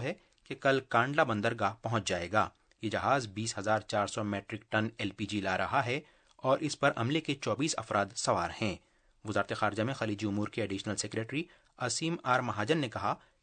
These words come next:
کہ بھارتی مشن مقامی حکام کے ساتھ تال میل سمیت خطے میں بحری جہازوں پر بھارتی عملے کے افراد کو ہر ممکن مدد فراہم کر رہے ہیں، جبکہ ایجنسیاں بھارت واپس آنے کے لیے قونصل جاتی مدد فراہم کر رہی ہیں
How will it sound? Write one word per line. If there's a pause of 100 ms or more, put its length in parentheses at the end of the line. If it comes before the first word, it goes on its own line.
کہ
بھارتی
مشن (100)
مقامی
حکام
کے
ساتھ
تال
میل
سمیت (280)
خطے
میں
بحری
جہازوں
پر
بھارتی
عملے
کے
افراد
کو (340)
ہر
ممکن
مدد
فراہم
کر
رہے
ہیں، (380)
جبکہ
ایجنسیاں (320)
بھارت
واپس
آنے
کے
لیے
قونصل
جاتی
مدد
فراہم
کر
رہی
ہیں